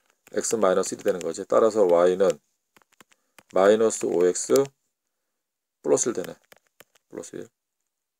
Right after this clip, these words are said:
저 여기 답이고, 또는 T에다 마이너스를 넣자. T에다 마이너스를 넣으면은 Y, 마이너스 일 넣으면은, 마이너스를 넣으면은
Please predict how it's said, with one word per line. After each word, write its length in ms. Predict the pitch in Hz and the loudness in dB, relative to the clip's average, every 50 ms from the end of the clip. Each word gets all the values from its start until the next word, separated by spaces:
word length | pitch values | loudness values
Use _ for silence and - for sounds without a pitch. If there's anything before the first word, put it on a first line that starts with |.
| _ _ _ _ _ _ | _ _ _ _ _ _
저 80 | - 104 | -2 0
여기 120 | 117 131 | 0 0
답이고, 540 | - - 104 101 110 107 85 90 104 131 - _ _ _ _ _ _ - | 0 0 -2 0 0 0 2 2 2 2 0 _ _ _ _ _ _ -6
또는 260 | - 131 120 98 82 - _ _ _ _ _ _ _ _ _ _ _ _ _ _ _ _ _ _ _ _ _ - _ _ _ _ _ _ _ _ _ _ _ _ _ _ _ _ _ _ _ _ - - | -4 -2 -2 -2 -4 -4 _ _ _ _ _ _ _ _ _ _ _ _ _ _ _ _ _ _ _ _ _ -20 _ _ _ _ _ _ _ _ _ _ _ _ _ _ _ _ _ _ _ _ -8 -2
T에다 280 | - 214 202 185 175 151 | 2 4 6 6 6 6
마이너스를 400 | 107 95 104 127 - - 123 98 | 6 6 6 6 4 2 0 -2
넣자. 200 | 90 - - 87 | -2 -6 -6 -10
T에다 280 | - - 156 160 151 | -6 -2 0 0 2
마이너스를 440 | 120 98 92 101 104 - - 110 104 | 4 4 4 4 2 0 0 -6 -4
넣으면은 460 | 101 101 98 95 98 101 101 95 - - - | -4 -2 -2 0 2 2 2 2 0 -2 2
Y, 360 | 92 95 104 104 92 82 - _ - - - - - _ - | 4 6 6 6 4 2 -2 _ -18 -20 -20 -20 -16 _ -4
마이너스 560 | 120 113 104 101 107 123 135 135 - - 135 | -2 2 4 4 4 6 4 2 0 0 -2
일 80 | 127 | 0
넣으면은, 460 | 127 123 123 120 120 131 147 151 147 - _ _ _ _ _ _ _ _ _ _ _ _ _ _ _ _ _ _ _ _ _ - | 0 0 2 2 2 2 0 -2 -4 -8 _ _ _ _ _ _ _ _ _ _ _ _ _ _ _ _ _ _ _ _ _ -12
마이너스를 440 | - 95 87 90 90 - - 101 92 | -10 -8 -8 -8 -8 -8 -8 -8 -8
넣으면은 440 | 90 87 87 92 104 107 101 - | -6 -8 -8 -8 -8 -8 -10 -12